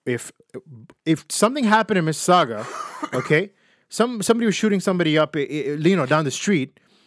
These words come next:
Speaker 1: you think I would care if my neighbor is, like, a Muslim or not and he's outside? I'd be like, "Yo, get, get in my house. Everybody, let's go. Hide safe." You know what I mean?
Speaker 2: Well,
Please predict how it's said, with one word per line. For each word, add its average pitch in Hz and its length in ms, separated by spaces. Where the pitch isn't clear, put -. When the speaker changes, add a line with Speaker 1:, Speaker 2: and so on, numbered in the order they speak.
Speaker 1:
you 165 120
think 277 160
I 240 60
would 170 160
care 151 260
if 139 120
my 131 100
neighbor 123 300
is, 123 100
like, 120 120
a 107 60
Muslim 127 420
or 165 80
not 175 280
and 127 100
he's 127 160
outside? 143 520
I'd 147 120
be 175 80
like, 151 100
"Yo, 185 180
get, 139 380
get 139 140
in 180 80
my 190 100
house. 131 400
Everybody, 147 340
let's 135 160
go. 131 220
Hide 143 220
safe." - 540
You 127 100
know 123 60
what 156 100
I 190 40
mean? 165 80
Speaker 2:
Well, 127 120